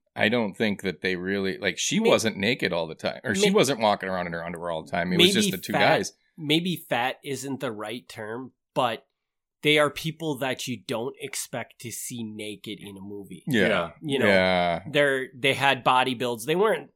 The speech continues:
Speaker 2: disgustingly fat
Speaker 1: Yeah.
Speaker 2: by any means or anything, but they are not people you expect to see.
Speaker 1: The guy who played the greasy strangler was a strange looking son of a bitch.
Speaker 2: And he
Speaker 3: Yeah.
Speaker 2: wa-,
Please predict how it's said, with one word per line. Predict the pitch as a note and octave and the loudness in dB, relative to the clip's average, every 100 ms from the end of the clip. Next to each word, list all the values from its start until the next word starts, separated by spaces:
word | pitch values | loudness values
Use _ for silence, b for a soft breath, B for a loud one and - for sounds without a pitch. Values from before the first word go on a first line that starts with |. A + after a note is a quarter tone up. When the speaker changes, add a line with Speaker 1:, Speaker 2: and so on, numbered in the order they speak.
| - | -8
Speaker 2:
disgustingly | C3+ - D#3+ D3 - C#3 B2 C3 | -4 -2 0 0 -2 -2 -2 -2
fat | A#2+ G2+ E2+ | 0 0 0
Speaker 1:
Yeah. | |
Speaker 2:
by | E2 A2+ | 0 -2
any | A2+ A#2 A2+ | -2 -4 -6
means | A2+ A2+ A2 | -8 -10 -12
or | A2+ | -10
anything, | A2 A2 G2+ C3 B2+ | -10 -10 -10 -8 -4
but | D3 - B B B B - | -4 -4 B B B B -2
they | F#3+ | 0
are | D3+ | 2
not | C#3+ B2 | 0 -4
people | B2+ A#2+ | -6 -6
you | A#2+ A#2+ | -6 -8
expect | A#2+ - A#2 - A2 | -8 -8 -10 -10 -14
to | |
see. | - C3+ | -6 2
Speaker 1:
The | C3+ | 4
guy | C3+ E3+ | 6 6
who | F3+ | 4
played | G2+ B2+ C#3 | 4 2 2
the | G#2+ | 0
greasy | F#2+ G2 F#2 F2 | 0 0 0 -6
strangler | - F#2+ F#2 E2+ E2 | -6 -2 -2 -2 -6
was | E2 | -8
a | D#2+ | -8
strange | - - - F#2 G2 F#2 E2 | -8 -8 -4 0 2 0 -2
looking | F2+ - E2 | -6 -6 -6
son | F#2+ E2+ | -4 -4
of | |
a | E2 | -6
bitch. | F2 E2+ | -4 -2
Speaker 2:
And | F#3 G3+ | 2 6
he | G3+ | 6
Speaker 3:
Yeah. | E3 | 4
Speaker 2:
wa-, | E3+ | 0